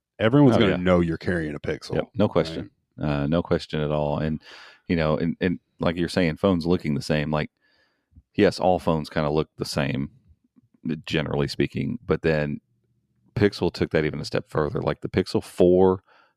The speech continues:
Speaker 2: four A, five, four A, five G, and five A all look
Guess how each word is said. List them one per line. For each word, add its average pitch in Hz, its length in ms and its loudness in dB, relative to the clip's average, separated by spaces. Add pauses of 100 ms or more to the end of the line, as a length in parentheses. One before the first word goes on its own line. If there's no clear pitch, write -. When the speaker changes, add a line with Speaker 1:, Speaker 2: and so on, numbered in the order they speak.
(220)
Speaker 2:
four 90 280 4
A, 73 400 0 (560)
five, 78 720 -2 (240)
four 82 240 2
A, 78 140 2
five 78 320 -2
G, 73 440 -4 (380)
and 131 140 -6
five 87 640 -2 (160)
A 78 420 -2 (460)
all 87 360 2
look 82 360 2